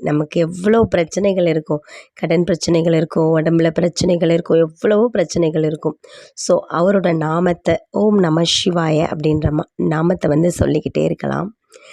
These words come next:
இல்ல, எனக்கு நிறைய கடன் பிரச்சனைகள் இருக்கு, தீர்த்து வைக்க ஆளே இல்ல, வழியே தெரியல அப்படின்னா, நீங்க இந்த ரெண்டு மணி நேரத்துல ஒரு நூத்தி எட்டு முறையாவது சிங் வங்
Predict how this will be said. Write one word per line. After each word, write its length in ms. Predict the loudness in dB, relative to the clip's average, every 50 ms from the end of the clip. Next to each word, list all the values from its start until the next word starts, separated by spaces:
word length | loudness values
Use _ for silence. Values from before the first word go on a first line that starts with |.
| -20 -20 -20 _
இல்ல, 400 | -2 0 2 4 4 4 4 4
எனக்கு 360 | 2 2 2 0 0 -2 -2 0
நிறைய 540 | 0 0 0 -2 -2 0 2 2 2 2
கடன் 340 | 0 0 -2 -2 0 0 0
பிரச்சனைகள் 600 | 0 -2 -4 -4 -4 -2 -2 -2 0 0 0 0
இருக்கு, 500 | 0 0 -2 -4 -2 -2 0 0 0 -2 _ _ _ _ _ _ _ _
தீர்த்து 340 | _ -2 -2 -2 0 0 0
வைக்க 300 | 0 0 0 -2 -2 -2
ஆளே 480 | 0 0 0 0 0 0 0 2 2 0
இல்ல, 400 | 0 -2 -2 -2 -2 -2 -2 -4
வழியே 540 | -4 -4 -2 -2 0 0 2 2 2 0 0 0 -2
தெரியல 280 | 0 0 0 0 0
அப்படின்னா, 540 | 0 -2 0 0 0 2 2 2 0 -2 -2 -4 -8 _ -20 -20 -20 -20 -18 -18 -18 -20 -6 0
நீங்க 260 | 2 2 4 4 4
இந்த 260 | 2 2 2 2 2
ரெண்டு 320 | 2 2 2 2 2 2
மணி 220 | 2 4 4 2 2
நேரத்துல 540 | 2 2 0 0 -2 -4 -2 -2 -2 0 0
ஒரு 180 | 0 -2 -2
நூத்தி 420 | -2 -2 -2 -4 -4 -4 -2 0 0
எட்டு 280 | 0 0 0 0 0
முறையாவது 720 | 2 2 2 2 2 2 0 0 -2 -2 -4 -4 -6 -6 _ _ _ -20 -20 -20 -20 -20 _ _
சிங் 580 | -20 -18 -10 -4 0 2 2 2 2 0 -2 -6 _ _ _ -12 -8 -4
வங் 280 | -2 0 2 2 0